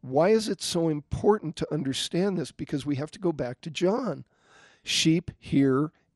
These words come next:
and they follow." And I want, uh, and I want to prove this to you. I want you to think about this. Why is it that we can find the faithful in their temples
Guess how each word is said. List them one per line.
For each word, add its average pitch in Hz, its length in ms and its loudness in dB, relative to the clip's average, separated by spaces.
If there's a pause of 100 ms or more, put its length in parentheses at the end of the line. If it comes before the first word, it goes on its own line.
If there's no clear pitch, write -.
(100)
and 196 400 6 (120)
they 139 260 6
follow." 185 640 -4 (1800)
And 151 140 2
I - 20 4
want, 190 240 4
uh, 165 140 4 (100)
and 151 140 4
I - 20 8
want 160 240 4 (200)
to 143 100 -4
prove 202 400 2
this 143 200 -4
to 135 120 -2
you. 127 100 2
I 123 80 0
want 151 200 -2
you 165 40 -2
to 151 100 -4
think 180 280 -2
about 135 340 -4
this. - 380 -8 (840)
Why 151 320 4
is 214 300 2
it 139 260 -2 (400)
that 147 100 0
we 143 220 2
can 214 160 -2
find 185 340 4
the 170 60 2
faithful 180 580 2
in 139 120 2
their 147 120 2
temples 147 680 0